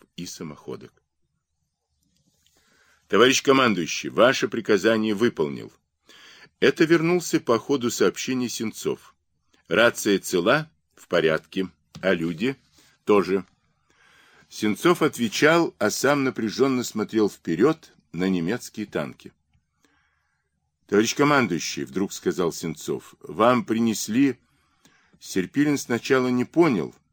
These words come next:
Оказывается, за спиной у Сенцова стоял ординарец Голчонка с котелком.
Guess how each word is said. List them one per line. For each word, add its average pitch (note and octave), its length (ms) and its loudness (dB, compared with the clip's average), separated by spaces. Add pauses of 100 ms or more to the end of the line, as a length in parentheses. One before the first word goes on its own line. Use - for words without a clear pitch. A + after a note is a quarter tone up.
(340)
Оказывается, B2+ 640 -2
за F2+ 180 -2
спиной G#2+ 640 0
у F#2 100 -6
Сенцова A#2+ 680 -2
стоял F#2+ 640 0
ординарец F2 960 -4
Голчонка A2+ 880 -4
с - 140 -14
котелком. C3 760 -8